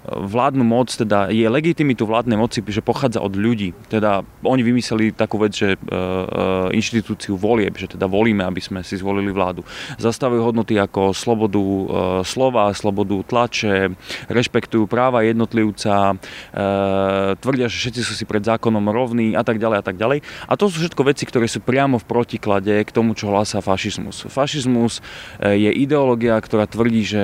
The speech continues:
národ je v kríze, v úpadku, e, dekadentný a tak ďalej, a že ho treba očistiť od nepriateľov, ktorí sú zodpovední za tento úpadok. Potom nastane to znovuzrodenie a tie svetlejšie zátrážky. V praxi funguje ako diktatúra jednej strany,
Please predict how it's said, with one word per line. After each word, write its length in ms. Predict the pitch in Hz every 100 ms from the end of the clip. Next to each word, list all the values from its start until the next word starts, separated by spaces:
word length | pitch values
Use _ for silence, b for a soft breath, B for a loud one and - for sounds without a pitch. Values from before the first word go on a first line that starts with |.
| 98
národ 320 | 120 143 127
je 80 | 110
v 80 | -
kríze, 300 | 117 107 107
v 160 | 98
úpadku, 460 | 120 117 107 - 104
e, 340 | 104 101 101 95 90 92 92
dekadentný 640 | 127 135 117 104 110 104
a 60 | 101
tak 140 | 101
ďalej, 160 | 107 127
a 80 | - 165
že 100 | 165
ho 80 | 135
treba 220 | 147 120
očistiť 460 | 131 - - 113 78
od 120 | 98
nepriateľov, 800 | 107 127 113 98 - 104 123 139
ktorí 240 | - 151
sú 160 | 127 113
zodpovední 540 | 110 - 127 107 101 95
za 100 | 101
tento 260 | 104 92
úpadok. 440 | 92 95 139 147 147 B B B
Potom 240 | 135 139
nastane 420 | 120 123 - 117
to 140 | 107 101
znovuzrodenie 720 | 107 110 110 110 107 107 104
a 100 | 95
tie 100 | 101
svetlejšie 520 | - 110 110 104 104
zátrážky. 520 | 98 95 95 92 - - B B B
V 120 | -
praxi 400 | 127 160 - 127
funguje 460 | - 135 127 123 117
ako 320 | 98 - 95
diktatúra 500 | 127 - 135 113 101
jednej 260 | 113 107 95
strany, 500 | - 110 127 143